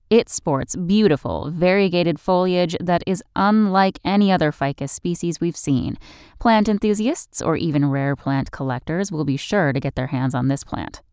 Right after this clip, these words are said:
Lalicata tells me cast iron plants are coming in hotter than ever. We think this underrated, low-maintenance plant will make its overdue appearance in the spotlight for twenty twenty-four.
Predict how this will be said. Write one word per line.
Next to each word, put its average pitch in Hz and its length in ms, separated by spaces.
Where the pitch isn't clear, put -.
Lalicata 247 440
tells 226 240
me 269 280
cast 247 480
iron 208 420
plants 135 380
are 135 80
coming 131 340
in 131 80
hotter 135 300
than 131 120
ever. 147 360
We 233 280
think 151 380
this 165 320
underrated, 165 720
low-maintenance 214 720
plant 135 440
will 165 120
make 175 240
its - 200
overdue 156 460
appearance 135 480
in 147 80
the 127 80
spotlight - 540
for - 120
twenty - 280
twenty-four. - 600